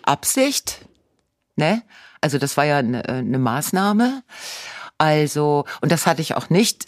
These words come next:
am Anfang, als wir angefangen haben, sondern dann erst später. Aber dann war's echt, boah.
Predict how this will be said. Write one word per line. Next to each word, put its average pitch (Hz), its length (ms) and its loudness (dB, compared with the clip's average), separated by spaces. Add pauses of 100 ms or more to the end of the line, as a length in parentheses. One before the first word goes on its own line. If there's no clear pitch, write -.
am 208 120 2
Anfang, 131 480 0
als - 160 -6
wir - 120 0
angefangen 127 520 0
haben, 139 220 -2
sondern 294 400 2
dann 302 240 4
erst 277 320 4
später. 139 560 0
Aber 175 240 2
dann 185 260 2
war's 180 300 0
echt, - 400 -4
boah. - 320 -2